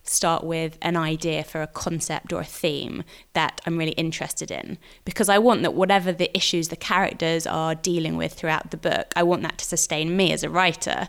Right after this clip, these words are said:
my interest and the reader's interest, hopefully, for, you know, for the whole novel. So I start with that, and then I love the research side of, of writing. So I usually do a lot of research, interviewing people, trying to gain insights, doing lots of reading, and I kind of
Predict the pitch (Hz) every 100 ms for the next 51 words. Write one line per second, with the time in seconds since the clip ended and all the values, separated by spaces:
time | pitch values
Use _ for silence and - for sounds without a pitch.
0 | - - - 185 202 170 151 - 160 -
1 | 143 151 311 208 151 151 165 160 - 160
2 | - - 165 - 165 160 - 147 160 165
3 | 165 170 175 165 170 170 - 69 - -
4 | - - - 202 - 233 214 190 185 175
5 | 180 180 180 196 196 175 170 180 240 220
6 | - 151 - - 160 - 160 156 - -
7 | - 156 160 143 - - 113 - - -
8 | - 175 180 190 165 160 175 196 202 -
9 | - - - 80 82 - - - 190 185
10 | 170 165 170 - 165 165 165 165 - 160
11 | - - 165 160 165 - 160 160 - 165
12 | 170 - 170 165 165 156 160 - 87 175
13 | - - - 180 175 190 180